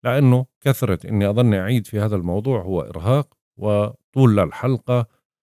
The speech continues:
والكل صار عارف المعلومات، فما في داعي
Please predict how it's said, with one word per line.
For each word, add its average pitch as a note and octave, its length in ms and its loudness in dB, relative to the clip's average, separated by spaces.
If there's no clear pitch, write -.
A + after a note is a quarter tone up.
والكل C#3+ 640 2
صار G#2 260 0
عارف G2+ 400 -2
المعلومات، E2 720 -2
فما F#2 300 -2
في D#2+ 180 -8
داعي E2+ 480 -4